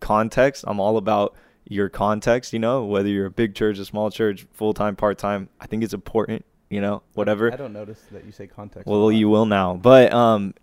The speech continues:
Speaker 2: Thanks a lot.
Speaker 1: you bring it back into wha-, whatever works for you and your team, but do s-, do some type of competition. What we love about it is for us,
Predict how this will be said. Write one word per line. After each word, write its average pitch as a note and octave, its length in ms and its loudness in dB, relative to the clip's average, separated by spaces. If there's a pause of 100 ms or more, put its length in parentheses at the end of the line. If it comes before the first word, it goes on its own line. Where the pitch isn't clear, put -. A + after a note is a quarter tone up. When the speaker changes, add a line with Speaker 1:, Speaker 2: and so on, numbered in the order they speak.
Speaker 2:
Thanks G#2+ 220 -20
a - 40 -20
lot. E2 260 -20
Speaker 1:
you C3 120 0
bring D#3 240 4
it D#3 100 4
back C#3+ 240 6
into C#3 200 0
wha-, A#2+ 180 4
whatever B2+ 480 4
works A#2+ 300 2
for A#2 120 -4
you A#2 180 2
and A#2+ 120 -2
your G#2+ 100 -2
team, D3 340 -4
but A2 300 2 (340)
do D3 200 4
s-, - 220 -4
do D3 260 2
some D3+ 260 2
type D#3+ 240 2
of B2+ 100 0 (120)
competition. C3+ 600 -2
What B2 220 4
we C#3 180 6
love E3+ 200 6
about A#2+ 240 4
it A2+ 160 0
is A2+ 180 -2
for - 260 -6
us, C#3+ 340 4